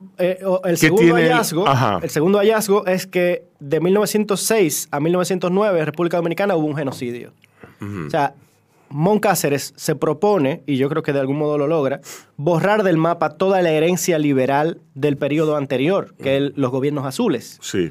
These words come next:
Speaker 1: que son los que constituyen la base política y económica del ilis para gobernar el tiempo que gobernó, aunque fue traicionándolos. Pero, eh, todas esas estructuras económicas, que muchas de ellas habían sido arrebatadas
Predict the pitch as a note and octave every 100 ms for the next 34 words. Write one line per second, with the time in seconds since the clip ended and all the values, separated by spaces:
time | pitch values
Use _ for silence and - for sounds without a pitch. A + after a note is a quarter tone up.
0 | - E3 G3 G3 F#3 F3+ E3+ E3+ G3 F3+
1 | D#3+ F3 F#3+ E3+ E3+ F3 F3+ E3+ F3 F3
2 | - - _ _ E3 E3 E3 E3+ F#3+ F3+
3 | F3+ F3+ - C#3 D#3 D#3 G3+ F#3+ - D#3+
4 | D3+ D3 D#3+ F3 E3 D3+ D3+ C#3 B2 C3
5 | D3+ D#3+ E3 F3 G3 G#3 D3 C3+ B2 C#3+
6 | D3 C#3+ C#3 D3+ F3+ E3 D3 F3+ - -
7 | - _ E3+ E3+ F3 - A3 A#3 B3 A3+
8 | G#3+ G#3+ E3 B3 B3+ A3 G3 E3+ D3+ C3
9 | B2 C3+ C3+ E3 F#3 E3+ E3+ D#3 D#3+ D#3
10 | F3 E3 D3 C3+ B2 F3 F3+